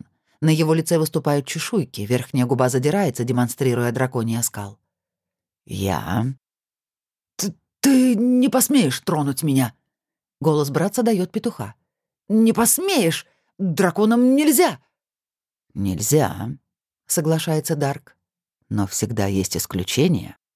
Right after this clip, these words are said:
Он бросает на стол кошелек. "Здесь сто монет серебром. Этого хватит, чтобы убраться подальше от города. Но если я замечу тебя рядом со своими владениями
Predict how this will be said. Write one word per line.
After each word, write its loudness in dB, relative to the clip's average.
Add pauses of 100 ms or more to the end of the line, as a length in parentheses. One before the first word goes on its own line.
(560)
Он 2
бросает 0
на 0
стол -2
кошелек. -8 (1000)
"Здесь 0
сто 0
монет 4
серебром. -6 (600)
Этого 2
хватит, 0
чтобы 0
убраться 0
подальше -2
от -4
города. -16 (720)
Но 0
если 0
я -4 (300)
замечу 0
тебя 2
рядом 0
со -8
своими -2
владениями -6